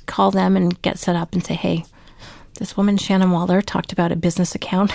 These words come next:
<laughs> with Strategic Coach. How do I do that?" It's free to set it up,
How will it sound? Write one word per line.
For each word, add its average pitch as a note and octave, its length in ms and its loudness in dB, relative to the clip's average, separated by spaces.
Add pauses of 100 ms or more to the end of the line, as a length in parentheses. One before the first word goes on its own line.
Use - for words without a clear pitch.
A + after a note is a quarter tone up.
<laughs> - 100 -8
with A#3+ 100 0
Strategic - 520 2
Coach. - 320 0
How G3 100 -2
do G3+ 100 4
I F#3+ 60 4
do G#3 180 -4
that?" G3+ 260 -2 (440)
It's G#3 180 2
free B3 200 8
to D4 80 8
set A#3 220 6
it F#3+ 80 4
up, G3+ 240 6